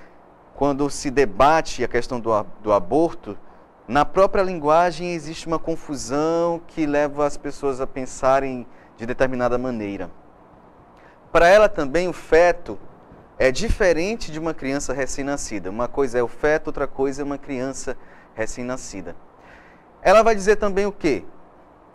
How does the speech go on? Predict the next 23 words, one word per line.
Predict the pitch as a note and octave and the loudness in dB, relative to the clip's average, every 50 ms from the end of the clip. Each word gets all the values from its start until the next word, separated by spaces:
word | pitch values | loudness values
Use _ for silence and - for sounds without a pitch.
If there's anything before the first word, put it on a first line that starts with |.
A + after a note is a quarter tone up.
| - - - - | -20 -20 -14 -6
O | - C3 D3+ | -2 -2 -2
direito | C3+ D3 E3+ D#3 E3+ G3 G#3+ A3 G#3+ - A3+ | 0 2 2 4 6 6 6 6 2 -2 -4
não | G#3 G#3 A3 C4 C4+ | 0 0 0 0 0
diz | G#3+ D3+ C#3+ F3 A3 B3 C4+ C#4+ - - - | -2 -4 -4 -4 -4 -4 -4 -6 -6 -8 -10
quando | - - - G#3 G#3 G3 G3+ | -6 0 2 2 4 4 2
a | G3 | 2
vida | F3 G3+ F#3 G#3 | 2 2 0 0
começa. | - - A#3 A3 G#3 D3 C#3+ C3 A#2 - - - F#2+ - - - - - - - - - - - - - - - - - - - - | 2 2 0 2 2 2 2 2 0 -2 -4 -8 -10 -10 -12 -16 -20 -20 -20 -20 -20 -20 -20 -20 -20 -20 -20 -20 -20 -20 -14 -6 -4
O | A#2 | -4
direito | B2 B2 D3+ D#3 E3 E3+ E3+ F3+ | -2 0 2 2 2 2 0 0
reconhece | D#3+ E3 E3 - - D#3+ D3 D3+ D#3 D#3 - - | 2 2 2 2 0 -2 0 0 0 -2 0 -2
apenas | C#3+ - - F3 F#3 G3 F3 F#3+ | -2 0 0 0 0 0 0 0
a | G3 | 0
morte, | G3 D3 C3+ D3 D3+ D3+ C#3+ - - - - G2+ F#2 - - - - - - - - - - - - - - - | 0 2 4 4 4 4 2 0 -6 -10 -10 -12 -12 -14 -20 -20 -20 -20 -20 -20 -20 -20 -20 -20 -20 -20 -10 -4
quando | - C3+ D3 D3 D3+ D3+ D3 | 0 0 0 2 4 4 6
há | C#3+ D3 | 6 4
morte | C#3 C3+ C3+ C#3+ D#3 - - - - D#3 D3+ - - | 4 4 4 2 2 2 -2 -8 -8 -8 -8 -6 -4
encefálica, | E3+ F#3 G#3+ G#3+ - - G3 F#3+ - - - D3 C#3+ C#3 C3 A#2 G#2+ - - | -4 -4 -4 -4 -4 -2 -2 -2 -2 -2 2 4 4 4 4 2 -2 -8 -8
quer | - - B2+ B2+ | -4 -2 -2 -2
dizer, | B2 A2+ G#2+ A#2 B2 G#2+ F#2+ - - - - - - - | -2 -6 -4 -2 -2 -2 -4 -6 -16 -20 -20 -20 -10 -6
a | - A#2+ | -4 -4
morte | B2 A#2 A#2 B2+ C3 - - - C#3 | -2 -2 -2 -2 -2 -2 -6 -10 -12
cerebral. | - - - - - C#3+ C#3 C#3 C#3+ C#3+ C#3+ C#3 G2+ - - G2+ F#2 F2 E2 E2 | -12 -12 -10 -6 -2 0 0 0 0 0 -2 -2 -4 -4 -4 -2 -2 -4 -4 -8